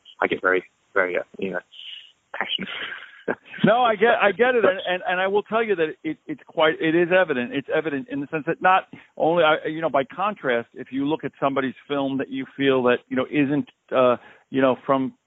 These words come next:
Speaker 2: start to finish, uh, uh, doesn't have all those elements, or that you, you, again, you know, as a, as a,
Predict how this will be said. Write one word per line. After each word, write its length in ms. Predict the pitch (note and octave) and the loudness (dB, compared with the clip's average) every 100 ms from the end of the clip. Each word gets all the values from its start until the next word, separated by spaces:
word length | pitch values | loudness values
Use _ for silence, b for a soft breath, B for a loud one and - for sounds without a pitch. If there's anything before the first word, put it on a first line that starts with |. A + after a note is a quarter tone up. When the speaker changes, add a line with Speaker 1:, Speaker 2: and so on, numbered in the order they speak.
| _ - | _ -4
Speaker 2:
start 280 | - D#3 - | 2 2 0
to 80 | C#3+ | -8
finish, 320 | D#3 D3 C#3 - - | -8 -6 -8 -6 0
uh, 320 | B2+ B2+ A#2+ - _ _ _ | 2 4 2 -4 _ _ _
uh, 320 | B2+ A#2 A2 - - | -2 0 -2 -6 0
doesn't 260 | C#3 C3 | 0 2
have 180 | C#3 C#3 | 0 2
all 220 | C#3 C3+ | 2 0
those 80 | B2+ | 0
elements, 340 | C#3 C#3 C3+ - | 0 0 -4 -6
or 220 | C#3+ C3+ | -2 -2
that 160 | C3+ D3 | -4 -6
you, 140 | C#3 - C3 - | -8 -8 -16 -14
you, 120 | D3 - | -8 -4
again, 400 | D3 E3 D3 C3+ | 2 2 2 0
you 60 | |
know, 100 | C#3 | 0
as 120 | C#3 A#2 | 0 0
a, 200 | C3 - | -2 2
as 160 | C3 | 2
a, 160 | A#2+ B2 | 2 -2